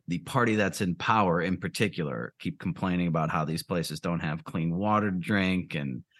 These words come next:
and like you were mentioning, the infrastructure. And then you get something like, the, well, now we have three of them, right? There were two more. There's one in Texas and one in South Carolina. Were those, did they have similar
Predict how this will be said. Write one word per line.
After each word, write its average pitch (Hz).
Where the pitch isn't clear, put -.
and 80
like 78
you 90
were 85
mentioning, 82
the 92
infrastructure. 80
And 90
then 80
you 95
get 85
something 87
like, 76
the, -
well, 92
now 92
we 95
have 92
three 117
of 80
them, 55
right? 82
There 78
were 76
two -
more. 95
There's 90
one 92
in 90
Texas 95
and 87
one 87
in 85
South 82
Carolina. 82
Were 101
those, 113
did 92
they 107
have 117
similar 101